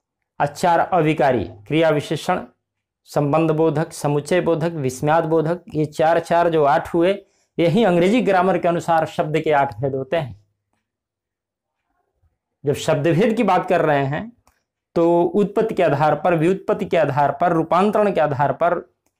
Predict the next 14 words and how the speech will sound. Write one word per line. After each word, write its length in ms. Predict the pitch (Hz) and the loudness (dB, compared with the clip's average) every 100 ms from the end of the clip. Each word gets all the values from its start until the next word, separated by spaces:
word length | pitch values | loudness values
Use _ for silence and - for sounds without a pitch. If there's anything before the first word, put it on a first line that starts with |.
| - | -4
अंग्रेजी 400 | 160 165 185 185 | 0 2 2 2
ग्रामर 360 | 147 160 196 190 | 2 2 2 2
के 120 | 190 | 0
अनुसार 380 | 170 147 185 185 | 0 0 0 2
ये 200 | 165 170 | 2 2
आठ 220 | 160 143 - _ _ _ | 2 0 -6 _ _ _
आते 240 | 156 151 127 | -4 -2 -4
हैं। 400 | 90 - - _ _ _ _ _ _ | -6 -14 -20 _ _ _ _ _ _
संज्ञा, 400 | - 156 151 147 | -2 0 2 2
सर्वनाम, 420 | 143 143 147 147 | 0 0 2 0
विशेषण, 500 | 147 143 156 151 156 | 0 -2 -4 -2 -4
क्रिया, 480 | 147 147 147 151 - _ _ - | -2 0 0 -2 -6 _ _ -2
क्रिया 240 | 160 151 | 2 2
विशेषण, 500 | 143 147 147 156 165 | 0 -2 -4 -4 -8